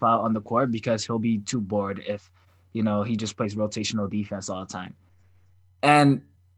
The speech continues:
one thing that was, like, a knock on him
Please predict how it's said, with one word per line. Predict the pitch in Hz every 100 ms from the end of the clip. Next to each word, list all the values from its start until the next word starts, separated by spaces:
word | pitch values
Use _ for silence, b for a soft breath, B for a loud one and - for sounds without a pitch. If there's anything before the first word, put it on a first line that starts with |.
| _
one | 143 139 160 180 165
thing | - 160 156 160 143
that | 135 131 123
was, | 131 123
like, | 131 123
a |
knock | 120 117 123
on | 131 117
him | 123 123 156